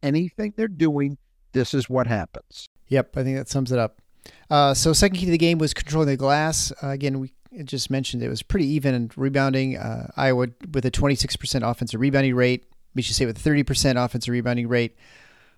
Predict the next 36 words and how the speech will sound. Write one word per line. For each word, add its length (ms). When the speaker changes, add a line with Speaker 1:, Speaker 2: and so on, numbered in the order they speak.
Speaker 2:
Uh, 300
second 540
chance 240
points, 320
I 20
think 140
Michigan 160
State 220
had 120
a 120
slight 340
edge 260
there, 300
but 160
for 80
the 80
most 240
part, 200
it 120
was 360
kind 160
of 40
a 60
push. 480
Speaker 1:
Um, 340
well, 520
no, 480
s-, 320
twelve 360
to 60
five 480
in 100
second 380
chance 340
points. 420
That's, 460